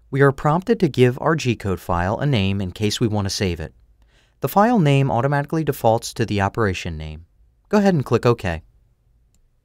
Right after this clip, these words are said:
As we can see, our generated G-code opens again in Notepad, although this time,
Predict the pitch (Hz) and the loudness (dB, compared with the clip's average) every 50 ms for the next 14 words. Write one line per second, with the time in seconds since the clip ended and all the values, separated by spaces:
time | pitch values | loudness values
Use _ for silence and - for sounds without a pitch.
0 | _ _ _ _ _ _ _ _ _ _ _ _ _ - 165 180 233 247 - 262 | _ _ _ _ _ _ _ _ _ _ _ _ _ 0 2 4 4 4 4 2
1 | 214 - 175 143 - - 135 113 107 113 120 - - 127 131 127 117 139 151 165 | 2 2 0 0 0 2 2 2 2 2 -2 -2 0 2 2 4 4 4 4 6
2 | 196 202 208 208 190 160 - 143 139 120 - - 127 120 120 - - 117 123 - | 6 6 6 6 6 4 2 0 0 0 0 0 0 2 2 2 0 0 0 0
3 | 160 160 160 135 120 113 113 113 113 110 104 98 95 92 90 - - 80 76 76 | 0 0 0 0 2 2 2 2 0 -2 -2 -2 -2 -4 -4 -6 -8 -10 -8 -10
4 | 82 - _ _ _ _ _ _ _ _ _ _ _ _ _ _ - 139 139 135 | -12 -16 _ _ _ _ _ _ _ _ _ _ _ _ _ _ 2 4 6 8
5 | 139 135 123 147 190 208 - - 117 95 92 92 92 - | 8 8 8 6 4 4 2 0 -2 -2 -2 -4 -6 -10